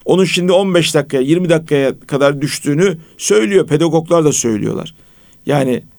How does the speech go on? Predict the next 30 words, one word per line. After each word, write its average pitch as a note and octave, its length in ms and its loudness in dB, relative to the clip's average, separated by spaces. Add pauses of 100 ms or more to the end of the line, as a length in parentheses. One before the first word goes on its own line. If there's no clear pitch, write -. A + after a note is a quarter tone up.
(120)
bu C#3+ 120 0
muhtemelen E3+ 540 0
beş E3+ 220 -2
dakikaya E3 300 0
kadar E3 260 0
da D3 40 -2
düş-, - 200 -8
düşecek. - 500 -12 (300)
Sen E3+ 200 0
odaklayamadığın E3 1080 0
insanlara C#3 720 -2 (260)
neyi F3 240 2
nasıl F3 220 0
anlatacaksın? A2+ 680 -8 (800)
Her G#3 240 2
şeyden F3+ 420 0
bir E3 40 0
şey E3 200 0
alıyor C#3+ 300 0
böyle. A2 180 0
Oraya D3+ 300 2
gidiyor, C#3 300 0
bundan C#3 300 -2
bir - 60 -6
şey B2+ 160 -2
alıyor, C3 160 0
buradan C3+ 280 -4
bir B2 40 -8
şey B2 180 -4
alıyor. A#2+ 260 -2